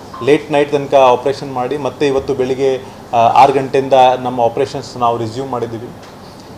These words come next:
ಇವತ್ತು ಬೆಳಿಗ್ಗೆ ಹತ್ತು ಗಂಟೆ ಸುಮಾರು ಹತ್ತು ಹದಿನೈದು ನಿಮಿಷಕ್ಕೆ, ಆ, ಶ್ರೀ ಮುಮ್ತಾಜ್ ಅಲಿ ಅವ್ರದ್ದು ಅನ್ನ ಮೃತದೇಹ ಪತ್ತೆ ಆಯಿತು. So ಆಮೇಲೆ, ಆ, ನಾವು ಆ ಬಾಡಿಗೆ ಅದು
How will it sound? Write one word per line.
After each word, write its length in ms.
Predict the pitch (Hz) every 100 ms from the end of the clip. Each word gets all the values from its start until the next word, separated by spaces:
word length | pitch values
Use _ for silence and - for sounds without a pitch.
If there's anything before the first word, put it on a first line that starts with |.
| - - - - - - - - - -
ಇವತ್ತು 300 | 143 147 165
ಬೆಳಿಗ್ಗೆ 320 | 151 156 165
ಹತ್ತು 240 | 135 135 160
ಗಂಟೆ 560 | 151 143 156 160 165
ಸುಮಾರು 260 | - 143 139
ಹತ್ತು 220 | 135 -
ಹದಿನೈದು 240 | 139 143
ನಿಮಿಷಕ್ಕೆ, 640 | 147 139 156 131 139 139 143
ಆ, 580 | - 131 123 117 117 110 - - -
ಶ್ರೀ 180 | - 123
ಮುಮ್ತಾಜ್ 380 | 127 127 139 139
ಅಲಿ 160 | 131 135
ಅವ್ರದ್ದು 500 | 127 123 123 127 120
ಅನ್ನ 140 | 113 110 107 104 98 - - -
ಮೃತದೇಹ 500 | 127 127 156 131 135
ಪತ್ತೆ 280 | 139 120 -
ಆಯಿತು. 280 | 123 120 - - - - - -
So 320 | 123 117 113
ಆಮೇಲೆ, 580 | 120 127 123 127 123 123
ಆ, 460 | - - - 117
ನಾವು 280 | 113 113 113
ಆ 160 | 113 110
ಬಾಡಿಗೆ 800 | 107 120 131 123 127 120 113 110
ಅದು 220 | 107 107